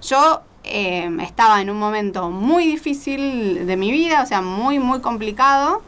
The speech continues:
y, digamos, y de mucha angustia, y realmente recuerdo el momen-, como mirar Ted Lasso como,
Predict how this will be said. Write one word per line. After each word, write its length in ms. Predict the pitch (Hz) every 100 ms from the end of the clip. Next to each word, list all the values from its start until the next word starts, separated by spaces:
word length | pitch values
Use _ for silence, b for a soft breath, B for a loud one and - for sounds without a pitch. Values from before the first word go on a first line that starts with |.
| B B B - - -
y, 920 | 247 233 226 214 202 190 185 175 165 - - - -
digamos, 400 | 208 208 196 196
y 40 |
de 80 | 185
mucha 280 | 214 247 254
angustia, 800 | 233 277 320 - 262 247 196 -
y 140 | 208
realmente 800 | 208 269 339 320 339 349 370 359
recuerdo 580 | 214 214 208 247 226 202
el 60 | 190
momen-, 340 | 185 208 220 -
como 260 | 185 180
mirar 540 | 180 185 190 233 294 311
Ted 160 | 277 233
Lasso 560 | 220 240 - 330 453 B B B B B -
como, 840 | 214 196 190 185 180 180 170